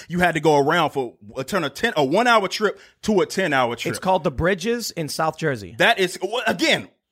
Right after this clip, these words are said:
Speaker 2: If you
Speaker 1: entirely
Speaker 2: live, if you
Speaker 1: monopolized by way of the government right now. So we're talking about
Speaker 2: Yes,
Speaker 1: my society.
Speaker 2: exactly.
Speaker 1: Exactly. So we're not, but we're not talking about that right now. We're not talking about, um, the, an example that exists right now and then trying to put what it is that I advocate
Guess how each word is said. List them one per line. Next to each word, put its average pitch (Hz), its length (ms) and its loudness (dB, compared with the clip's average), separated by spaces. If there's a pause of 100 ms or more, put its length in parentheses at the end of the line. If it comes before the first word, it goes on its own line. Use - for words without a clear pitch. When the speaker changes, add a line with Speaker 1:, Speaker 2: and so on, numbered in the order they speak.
(320)
Speaker 2:
If 185 180 0
you 262 160 4
Speaker 1:
entirely 311 280 6
Speaker 2:
live, 277 100 2
if 269 100 -2
you 233 80 4
Speaker 1:
monopolized 214 640 4
by 190 140 6
way 180 180 2
of 165 60 0
the 151 80 -8
government 139 400 -2
right 135 200 -2
now. 135 140 -6
So 165 140 -10
we're 233 160 -6
talking 247 340 -2
about 185 140 0
Speaker 2:
Yes, 208 180 4
Speaker 1:
my 202 160 2
society. 180 140 -4
Speaker 2:
exactly. 170 500 0
Speaker 1:
Exactly. 185 500 -6
So 175 140 -6
we're 202 140 -4
not, 202 120 -8
but 175 120 -6
we're 226 80 -10
not 196 180 -12
talking 190 340 -8
about 113 240 -6
that 104 140 -10
right 104 180 -8
now. 101 220 -10 (340)
We're 180 140 4
not 226 220 0
talking 214 400 -2
about, 131 460 0 (340)
um, 117 560 4
the, 139 580 -2
an 156 140 0
example 147 640 0
that 147 180 0
exists 135 420 -4
right 165 240 2
now 139 320 4
and 127 120 -2
then 175 100 0
trying 160 440 -2
to 120 120 -8
put 180 260 -4
what 147 140 -2
it 139 100 -4
is 143 180 -4
that 123 100 -2
I 143 240 2
advocate 131 520 0